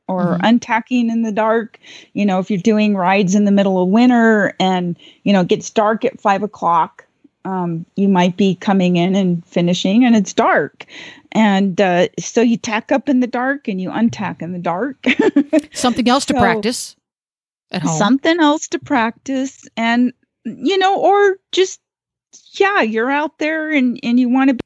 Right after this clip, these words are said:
Speaker 1: be, or you're, you're putting boots on your horse and you wanna make sure you got the right size boot on the right horse. Um, having that extra,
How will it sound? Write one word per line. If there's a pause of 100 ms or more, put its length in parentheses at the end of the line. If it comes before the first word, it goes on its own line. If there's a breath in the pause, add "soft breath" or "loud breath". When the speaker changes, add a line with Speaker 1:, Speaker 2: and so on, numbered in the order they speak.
Speaker 1:
be, (240 loud breath)
or
you're, (280)
you're
putting
boots
on
your
horse
and
you
wanna
make
sure
you
got
the
right
size
boot
on
the
right
horse. (600 loud breath)
Um, (200)
having
that (360)
extra,